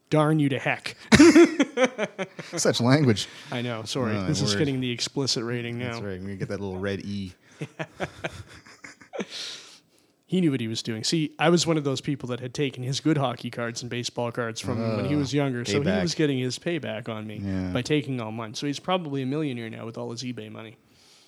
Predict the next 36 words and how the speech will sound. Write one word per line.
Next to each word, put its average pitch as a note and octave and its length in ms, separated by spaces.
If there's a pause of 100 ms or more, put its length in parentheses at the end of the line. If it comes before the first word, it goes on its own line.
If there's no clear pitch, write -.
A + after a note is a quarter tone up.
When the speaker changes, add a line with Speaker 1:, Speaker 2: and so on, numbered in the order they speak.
(880)
Speaker 1:
That's C#3 200
what B2+ 60
I'm A2+ 180
imagining A2+ 420
anyway. A2 260 (180)
Speaker 2:
Yep. F#2+ 220 (320)
Speaker 1:
You A2+ 80
know. A#2 100 (1040)
Speaker 2:
Remember, A2+ 240
she's G#2 260
first G#2 380
millionaire. G2 540
Speaker 1:
<laughs> - 240
Yeah, A#2+ 280
that's - 260
right. A#2 220 (140)
Yeah. C#3+ 200 (500)
<laughs> - 20 (1300)
Speaker 2:
Yeah, B2+ 420
well, B2 100
that's B2 160
good. G2 220
I A2+ 100
don't G#2+ 100
know. F2+ 180
I F#2+ 80
can't C3 200
imagine G2 360
anything G2 320
I F2 60
had F#2+ 200
as F2+ 120
a G2 40
kid F#2 240
being F#2 220
worth F#2 220